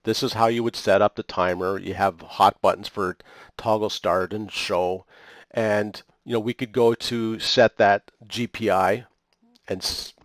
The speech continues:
and hit execute and put in different image or different menu buttons for that clock or for that timer. So in the new version, we've changed this a little bit, and it's actually a little bit easier. And it's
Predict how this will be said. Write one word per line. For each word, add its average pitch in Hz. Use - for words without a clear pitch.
and 95
hit 107
execute 98
and 90
put 107
in 98
different 101
image 107
or 104
different 107
menu 104
buttons 92
for 95
that 80
clock -
or -
for 120
that 98
timer. 92
So 151
in 160
the 185
new 220
version, 131
we've 127
changed 127
this -
a 165
little 120
bit, 98
and 117
it's -
actually 160
a 107
little 104
bit 98
easier. 107
And 113
it's -